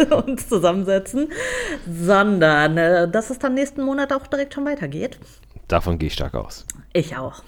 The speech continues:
Speaker 1: Ich, wir, wir haben ein gutes Gefühl, ne?
Speaker 2: Ja.
Speaker 1: <laughs> Alles klar, dann danke, Tom, dass du dich mit mir zusammengesetzt hast.
Speaker 2: Ja, sehr gerne. Danke, dass du die Zeit genommen hast. Und dann sag ich die magischen Worte.
Speaker 1: Ja, sag sie.
Speaker 2: Dann bleibt alphabetisch.
Speaker 1: Tschüss.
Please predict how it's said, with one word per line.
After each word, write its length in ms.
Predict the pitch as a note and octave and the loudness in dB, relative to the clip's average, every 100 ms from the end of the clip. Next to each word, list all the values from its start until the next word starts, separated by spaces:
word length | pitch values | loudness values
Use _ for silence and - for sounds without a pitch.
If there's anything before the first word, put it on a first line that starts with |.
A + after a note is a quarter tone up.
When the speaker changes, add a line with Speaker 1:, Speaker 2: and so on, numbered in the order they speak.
| - - - - | -20 -20 -20 -2
Speaker 1:
Ich, 280 | F#3+ - - | -2 -2 2
wir, 400 | F3 E3+ D#3 C#3+ | 6 6 6 2
wir 300 | E3+ G#3 E3+ | -2 2 4
haben 120 | E3 | 2
ein 40 | D3 | -2
gutes 240 | C3 C#3 | -4 -8
Gefühl, 300 | B2+ - C3 B2 | -10 -6 -6 -6
ne? 120 | E3+ - - | -8 -12 0
Speaker 2:
Ja. 180 | F#2+ E2+ - - - | 2 2 0 -2 0
Speaker 1:
<laughs> 100 | B3 - - - - - - - - - | 0 -2 -10 -14 -14 -12 -14 -14 -14 -6
Alles 360 | D#3 D#3 A#3+ | -2 -2 -4
klar, 320 | - A#4 D#4 F3+ | -4 0 2 4
dann 400 | F3 F3 F#3 F#3 - - | 4 4 2 0 -6 -2
danke, 300 | D3+ D#3 G#3 | 0 2 0
Tom, 260 | - C#4+ F4 | -2 -2 0
dass 160 | C#4 | -2
du 60 | A#3+ | -2
dich 160 | G#3 - | -6 -6
mit 140 | G3+ | -6
mir 160 | G3 G3 | -6 -6
zusammengesetzt 800 | E3+ D3+ C#3+ C3+ C3 A2 - | -8 -6 -6 -6 -6 -8 -6
hast. 220 | A#3+ F#4 C#3 | -6 2 6
Speaker 2:
Ja, 140 | G#2+ | 8
sehr 120 | A2 | 8
gerne. 420 | G2+ F2 G#2 D3 | 6 6 8 6
Danke, 260 | C#3 F2 - | 6 2 0
dass 120 | F2+ | -2
du 60 | F#2 | 0
die 100 | F2+ | 0
Zeit 260 | F2+ E2 | 2 2
genommen 260 | - F2 F#2+ | 4 4 4
hast. 300 | C#3+ G3 - | 2 0 -6
Und 240 | - G2+ - | -4 -2 0
dann 240 | F#2 G#2 | 2 6
sag 200 | F#2+ F#2+ | 6 4
ich 60 | - | 0
die 100 | F#2 | 0
magischen 400 | E2+ F2 F#2 E2+ | 0 0 -4 0
Worte. 280 | E2+ A#2 G#3 - - - - - | 0 2 -2 -6 -20 -20 -20 -16
Speaker 1:
Ja, 200 | E3+ E3+ B2 F#3 | -8 -6 -6 -6
sag 240 | B3 A#3 | -4 -4
sie. 200 | - B3+ - | -4 -8 -4
Speaker 2:
Dann 320 | - F2+ C#3 D3+ - - | 2 4 2 -2 -6 4
bleibt 240 | F2+ - | 6 6
alphabetisch. 720 | F2 - D3+ G3 - D3+ - - - - | 4 4 8 8 8 2 0 -8 -12 -12
Speaker 1:
Tschüss. 560 | - D#4+ F#4 D4+ D#4 | 0 4 8 6 4